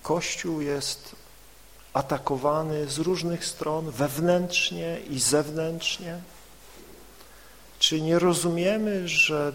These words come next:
ten bój, który oni toczyli, się nie zakończył ze śmiercią apostołów,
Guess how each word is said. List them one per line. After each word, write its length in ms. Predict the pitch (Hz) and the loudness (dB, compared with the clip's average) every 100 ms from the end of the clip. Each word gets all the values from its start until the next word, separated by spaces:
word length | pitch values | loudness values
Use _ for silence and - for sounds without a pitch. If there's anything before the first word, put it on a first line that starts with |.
| - | 0
ten 200 | 156 151 | 2 2
bój, 600 | 131 151 196 214 214 202 - | 4 4 6 4 0 -4 -6
który 380 | - - 156 160 | -4 2 2 4
oni 300 | 151 190 175 | 6 6 4
toczyli, 600 | 175 160 - 165 151 156 | -2 0 2 2 0 -2
się 220 | - 147 | -2 0
nie 160 | 139 165 | 2 4
zakończył 760 | - 196 - 170 208 - 185 160 | 4 2 4 4 4 2 0 0
ze 140 | 147 | -2
śmiercią 640 | - 160 165 170 - 160 | -2 2 2 2 -2 0
apostołów, 880 | 156 - 151 - 165 190 220 - - | -2 -2 -6 -2 -2 -2 -6 -12 -20